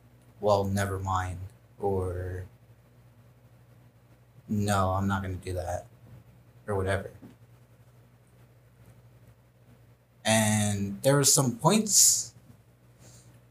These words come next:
in my life where I actually really despise my mom for that because of the way that she treated me. And there's some points that in my life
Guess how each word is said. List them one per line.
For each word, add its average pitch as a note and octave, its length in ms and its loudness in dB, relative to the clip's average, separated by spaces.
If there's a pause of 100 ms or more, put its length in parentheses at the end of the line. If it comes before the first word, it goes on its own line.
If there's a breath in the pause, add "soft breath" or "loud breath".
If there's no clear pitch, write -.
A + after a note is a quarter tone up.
(440)
in G#2 60 -4
my G2+ 160 0
life D#3 460 2 (440)
where G#2 540 0 (800)
I A2 160 2
actually B2 540 0
really B2+ 420 0
despise A2 920 -2 (420)
my G#2 200 2
mom G2 480 0
for G#2+ 160 -6
that F#2 340 -2 (960)
because G2+ 300 -4
of G2 60 -12
the G2+ 100 -8
way G2 320 0
that F#2+ 320 -4
she - 180 -2
treated F2+ 440 -6
me. F#2 140 -14 (840)
And G2+ 200 -4
there's G2 200 0
some G2 180 -2
points G#2+ 340 -2
that G2+ 300 0 (920)
in G#2+ 80 -6
my G2+ 140 0
life G#2 420 -2